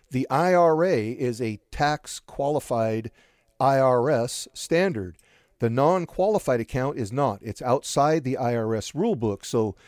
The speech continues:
lot, lot more friendlier to use,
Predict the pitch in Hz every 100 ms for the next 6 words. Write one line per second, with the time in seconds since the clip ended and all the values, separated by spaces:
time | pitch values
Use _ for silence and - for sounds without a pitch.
0 | - _ - 110 165 214 - - - 127
1 | 208 247 196 180 - 165 165 160 156 151
2 | - 156 123 147 165 180 190 175